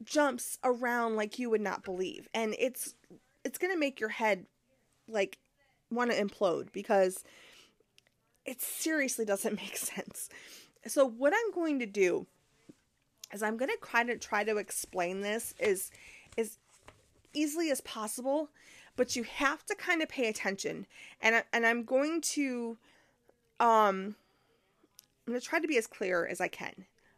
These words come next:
But like I said, you, you really have to pay attention because it doesn't make sense. <laughs> Okay? I don't know why I whispered that, but seriously, it,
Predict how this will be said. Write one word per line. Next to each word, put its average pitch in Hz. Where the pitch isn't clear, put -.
But 214
like 214
I 190
said, 190
you, 202
you 208
really 240
have 247
to 233
pay 208
attention 185
because 185
it 220
doesn't -
make -
sense. -
<laughs> 233
Okay? -
I 403
don't 320
know 302
why 233
I 196
whispered 190
that, -
but -
seriously, -
it, -